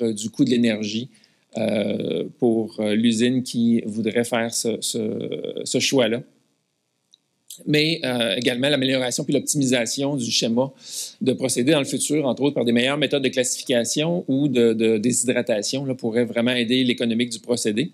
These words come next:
Euh, la réduction de gaz à effet de serre est très significative et, euh, si on vient ajouter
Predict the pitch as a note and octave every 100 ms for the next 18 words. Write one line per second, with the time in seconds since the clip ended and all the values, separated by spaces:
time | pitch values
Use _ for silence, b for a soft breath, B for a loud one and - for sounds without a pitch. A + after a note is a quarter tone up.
0 | B B B B B B _ A#2+ A2+ A#2
1 | A2+ A#2 A2+ - _ - B2 C3+ C3+ -
2 | D#3+ D3+ B2+ A#2+ C3 B2+ B2+ B2 - C3+
3 | B2 - A#2 C3 - B2+ A#2 - A2+ -
4 | E3 F3 C3 C#3 C3 C#3 C#3+ C#3+ A#2 -
5 | C3 A#2 A2+ C3 C3 A#2+ G#2 G#2+ C#3+ C#3+
6 | C#3+